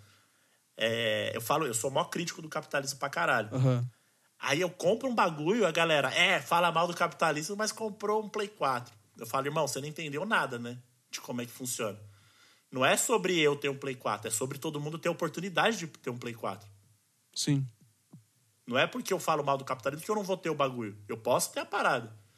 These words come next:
Speaker 1: mas eu quero que todo mundo tenha a mesma oportunidade de ter essa parada também.
Speaker 2: E também tu tem uma história pra falar, né? Por que que tu comprou um Play quatro?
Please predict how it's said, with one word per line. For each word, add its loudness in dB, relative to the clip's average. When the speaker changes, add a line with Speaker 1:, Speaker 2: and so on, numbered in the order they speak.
Speaker 1:
mas 0
eu -6
quero 2
que -12
todo 0
mundo 0
tenha 0
a -2
mesma 0
oportunidade 0
de -6
ter -12
essa -4
parada -2
também. -6
Speaker 2:
E -6
também 6
tu -2
tem 8
uma 4
história 4
pra -6
falar, 0
né? -4
Por 6
que 2
que -6
tu -10
comprou -4
um -2
Play -4
quatro? -4